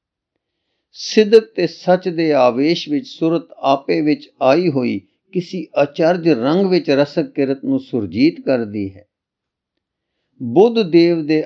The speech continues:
ਅਵਤਾਰ ਮਗਰੋਂ ਕੁੱਲ ਏਸ਼ੀਆ ਵਿੱਚ ਰਸ ਕਿਰਤ ਦਾ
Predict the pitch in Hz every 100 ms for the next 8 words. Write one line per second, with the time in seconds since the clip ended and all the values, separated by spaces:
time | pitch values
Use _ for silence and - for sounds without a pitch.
0 | - 123 - 139 139 170 170 147 127 127
1 | 120 120 _ 113 117 226 - 147 165 175
2 | - 190 175 160 139 139 135 139 170 135
3 | 143 143 143 123 131 123